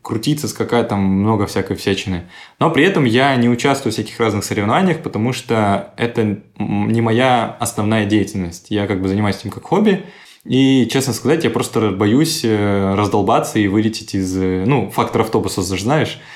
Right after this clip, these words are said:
Если я сломаю себе руку или палец, я не смогу нормально работать. Где-то в молодости, когда там в лет тринадцать-четырнадцать я начинал, я прям раздалбливался конкретно, у меня были ушибы по всему телу и порезы, и раны, и шрамы. Сейчас я стараюсь это не делать, потому что вот я недавно,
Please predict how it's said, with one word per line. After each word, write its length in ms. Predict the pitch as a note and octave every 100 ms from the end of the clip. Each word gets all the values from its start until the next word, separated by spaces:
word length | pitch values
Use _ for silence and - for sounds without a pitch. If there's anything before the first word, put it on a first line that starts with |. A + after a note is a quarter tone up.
| -
Если 200 | A#2 A#2
я 80 | A#2
сломаю 280 | A2 A#2 A2+
себе 180 | A2 A2
руку 180 | A2+ A2+
или 60 | G#2+
палец, 380 | D#3 F#3 D3
я 60 | A2
не 80 | A2
смогу 380 | A2+ A2 A#2 G#2+
нормально 360 | G2+ G#2 G#2
работать. 440 | G2+ F#2+ F#2+ - - - - - -
Где-то 260 | G#2 C3+ A#2+
в 80 | G#2
молодости, 440 | D3 A#2+ G2+ -
когда 200 | - G2
там 140 | G2
в 40 | G2+
лет 160 | G#2+
тринадцать-четырнадцать 680 | A2 A2 A2 G#2 - A#2 G#2
я 80 | G2+
начинал, 360 | G2+ - D#3 F3+
я 200 | G#2+ A#2
прям 200 | A#2 G#2
раздалбливался 880 | G#2 G#2+ D3+ E3 D#3 C#3+ C#3 A#2+
конкретно, 580 | A2 G#2+ A2 C3 E3 A#2
у 60 | G#2+
меня 180 | G2+
были 160 | G#2 G#2
ушибы 340 | G#2+ - A#2
по 100 | G2+
всему 240 | G#2 G#2+ G#2
телу 260 | A2+ G#2
и 60 | G2
порезы, 400 | G#2+ G#2+ G2 G2
и 20 |
раны, 340 | F#2+ G2+ F#2+ F#2
и 280 | F#2 F2+ -
шрамы. 380 | A2 D#3 F#3+
Сейчас 260 | D#3 - C3+
я 80 | A2+
стараюсь 340 | - A2+ A2
это 180 | G2+ -
не 100 | G#2+
делать, 320 | G#2 D#3+ F3
потому 240 | - G#2+ G#2+
что 180 | - G2+
вот 180 | G2+ A2
я 80 |
недавно, 720 | G#2 G2+ G#2+ G2 G2 F#2+ F#2